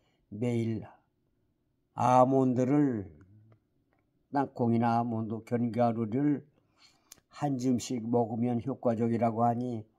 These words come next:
주름살 없애고 미용실 가기보다는 아몬드나 땅콩을,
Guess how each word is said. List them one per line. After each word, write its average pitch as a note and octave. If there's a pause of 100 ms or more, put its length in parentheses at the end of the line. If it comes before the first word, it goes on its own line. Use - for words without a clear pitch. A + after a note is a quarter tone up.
(1400)
주름살 B2
없애고 A2+ (680)
미용실 A#2+
가기보다는 A2+ (580)
아몬드나 A#2
땅콩을, A#2